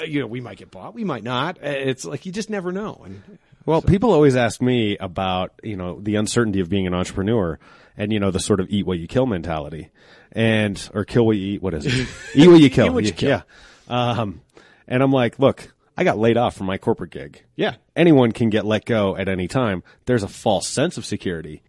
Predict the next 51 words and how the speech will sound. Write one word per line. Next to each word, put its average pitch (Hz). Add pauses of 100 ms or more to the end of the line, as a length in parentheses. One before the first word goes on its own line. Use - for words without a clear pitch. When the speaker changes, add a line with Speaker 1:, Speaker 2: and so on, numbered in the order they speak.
(100)
Speaker 2:
in 113
a 104
lot 98
of 85
cases. 98
I 92
mean, 90
some 113
more 98
than 95
others, 92
obviously, 78
but 104
I 104
think 185
an 127
organization 104
like 85
this -
size, 90 (340)
where 123
you 123
look 117
every 117
other 104
employee 104
in 92
the 92
eye 90
pretty 147
much 113
every 85
day, 80
Speaker 1:
Yeah. 92 (300)
Speaker 2:
that's 139
a 196
little 160
bit 113
different. 101
And 104 (260)
when 117
I, 123
so 107
I 98
come 131
from 107
oil 90
and 85
gas, -
right? 87
Speaker 1:
Okay. 143